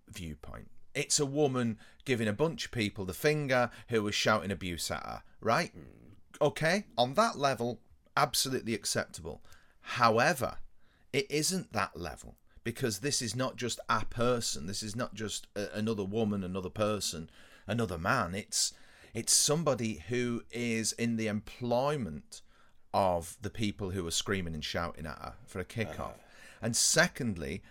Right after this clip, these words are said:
Speaker 1: has been sworn into, uh, an office of state. And therefore,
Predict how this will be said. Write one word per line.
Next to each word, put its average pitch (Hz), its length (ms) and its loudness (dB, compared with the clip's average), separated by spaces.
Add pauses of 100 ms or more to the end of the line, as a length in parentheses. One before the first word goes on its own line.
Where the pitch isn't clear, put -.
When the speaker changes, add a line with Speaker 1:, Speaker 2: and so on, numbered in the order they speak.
(100)
Speaker 1:
has 123 200 2
been 120 180 0
sworn 123 640 4
into, 107 880 0
uh, 95 320 -2
an 101 220 -4
office 113 400 -2
of 95 100 -6
state. - 540 -2 (920)
And 117 240 2
therefore, 151 960 4